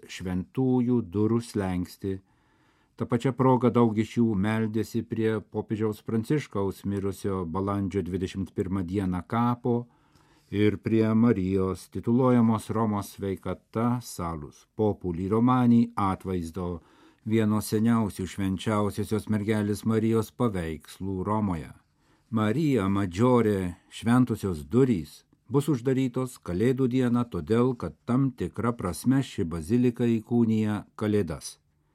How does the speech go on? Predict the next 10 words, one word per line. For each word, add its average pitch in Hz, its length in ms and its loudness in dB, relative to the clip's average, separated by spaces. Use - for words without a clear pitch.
Kriptoje, 85 500 -2
po 95 80 0
jos 107 400 0
didžiuoju 90 720 0
altoriumi 104 720 0
laikoma, 98 600 -4
bene 107 280 2
vienintelė 120 720 2
įvykio 123 440 2
Betliejuje 107 920 2